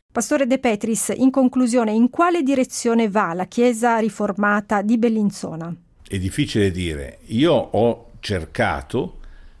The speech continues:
Speaker 2: con la collaborazione del Consiglio di Chiesa, con la collaborazione dei membri di Chiesa, di indicare una direzione, cioè di essere, come si dice in tedesco, un Richtungsweiser, no?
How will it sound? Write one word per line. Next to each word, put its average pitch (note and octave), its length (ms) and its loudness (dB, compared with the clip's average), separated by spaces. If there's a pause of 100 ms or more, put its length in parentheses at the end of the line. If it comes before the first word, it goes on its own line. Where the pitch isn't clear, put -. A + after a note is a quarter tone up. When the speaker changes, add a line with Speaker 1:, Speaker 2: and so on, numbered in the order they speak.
(180)
Speaker 2:
con A2+ 300 4
la F2+ 100 2
collaborazione E2+ 840 -4
del D2 140 -8
Consiglio D2 340 -12
di D2+ 140 -10
Chiesa, G2+ 460 0
con D2 140 -12
la C#2 60 -6
collaborazione D2+ 560 -8
dei D#2+ 120 -6
membri D#2+ 280 -6
di E2 80 -8
Chiesa, C3 320 -4
di F2+ 140 -2
indicare F#2+ 360 0
una F2+ 140 -2
direzione, D2 540 -8
cioè F#2 200 -4
di G#2 140 -2
essere, G2 520 -2 (680)
come F#2+ 260 -6
si A2 120 -8
dice A2 240 -4
in A2+ 80 -2
tedesco, G2 500 -4
un G#2 120 0
Richtungsweiser, F2 1000 -2
no? F#2+ 440 -4